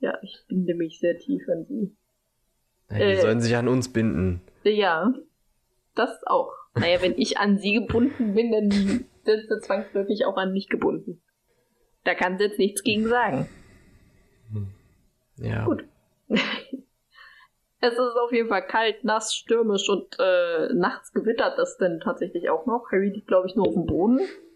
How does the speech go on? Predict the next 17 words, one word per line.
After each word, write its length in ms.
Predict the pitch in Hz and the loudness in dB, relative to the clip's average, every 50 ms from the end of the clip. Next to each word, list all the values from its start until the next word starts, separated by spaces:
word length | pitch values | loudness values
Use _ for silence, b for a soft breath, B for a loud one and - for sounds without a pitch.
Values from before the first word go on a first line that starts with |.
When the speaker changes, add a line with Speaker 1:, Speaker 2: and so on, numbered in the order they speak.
| _ _ _ _ _ _ _ _ - | _ _ _ _ _ _ _ _ -2
Speaker 1:
Also 140 | 135 131 156 | 0 0 2
ich 180 | 175 - - - | 2 0 0 0
weiß. 140 | 180 180 107 | 0 2 2
Speaker 2:
Ja. 340 | 101 95 92 95 110 123 127 - _ _ _ _ - - | 2 2 2 0 0 -4 -6 -10 _ _ _ _ -10 -4
<laughs> 720 | 113 110 - - 719 740 659 679 719 659 - - - - - | -2 -2 0 0 0 -2 0 -2 -2 -2 -4 -8 -12 -6 -4
Übelst 500 | 110 127 - 127 131 127 120 - - - | -2 0 0 2 2 2 2 0 0 -2
Speaker 1:
Ich 40 | - | -2
Speaker 2:
krass. 180 | - 110 104 98 | 0 0 0 0
Ich 80 | 101 | 0
dachte, 240 | - 113 127 - 135 | -2 -2 -2 0 0
das 420 | 120 151 160 - - - - - 113 | 0 0 -2 -2 -6 -10 -6 -4 -2
schreibst 280 | - 143 139 139 - | 0 0 0 0 0
du 60 | 120 | 0
dir 200 | 110 104 101 - | 0 2 2 2
auf, 200 | - 117 113 - | 0 -2 -2 -2
weil 80 | - 92 | 0 0
du 220 | 95 95 95 95 | 2 0 0 -2